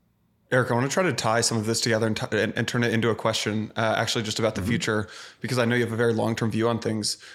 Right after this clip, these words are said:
Speaker 1: Basically, okay, so you're talking about covid, right? Western govern-, governments embarked on this new form of policy, uh, stimulus, right? Issuing, and I think you've talked about this a lot, issuing this, these unprecedented, uh, quantities of bonds. And then what they would do is they would go buy,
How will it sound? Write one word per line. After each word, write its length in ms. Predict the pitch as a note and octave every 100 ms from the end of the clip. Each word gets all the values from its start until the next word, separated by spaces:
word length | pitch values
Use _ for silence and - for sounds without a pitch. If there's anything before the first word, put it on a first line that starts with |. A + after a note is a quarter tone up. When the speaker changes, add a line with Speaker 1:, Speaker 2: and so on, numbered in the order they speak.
| - -
Speaker 1:
Basically, 360 | B2+ C#3 -
okay, 180 | B2 G#2+
so 120 | -
you're 80 | B2
talking 220 | A#2 D3+
about 140 | D#3+ A2
covid, 320 | A#2+ G#2+ A2
right? 240 | A2+ A#2+ - - _ _
Western 420 | - B2 C3 C#3 A2+
govern-, 400 | A2+ A2+ A2 - _
governments 520 | B2+ C3 A#2+ G#2+ G2+ -
embarked 340 | A2 A#2 A#2+
on 80 | A2+
this 160 | G#2+ A#2
new 220 | A#2+ C3
form 220 | C3 A2+
of 140 | A2+ -
policy, 580 | A2 A2 G#2+ G#2 G#2 - - -
uh, 160 | G#2+ A2
stimulus, 520 | - B2 A2 G#2+ -
right? 180 | A2+ - -
Issuing, 400 | B2 B2 B2 A2+
and 80 | A2
I 40 |
think 200 | A2 A#2+
you've 120 | A2
talked 240 | - G#2+ G#2
about 100 | G#2
this 160 | G#2+
a 40 | G#2
lot, 260 | G#2+ G#2+
issuing 300 | A#2 - A#2
this, 160 | G#2+ - - -
these 160 | A#2+ -
unprecedented, 1040 | B2+ C3+ B2+ A#2+ - A2+ A2 A2 G#2+ G#2+ - - -
uh, 160 | A2 G#2+
quantities 500 | - C3 B2+ A#2 A2
of 120 | A2
bonds. 380 | G#2+ G#2 A2 A#2
And 120 | A2+
then 160 | A2+
what 140 | - A2+
they 80 | A#2
would 100 | C3
do 100 | F3+
is 80 |
they 100 | A#2
would 100 | A2
go 100 | A2+
buy, 320 | A2+ G#2+ A2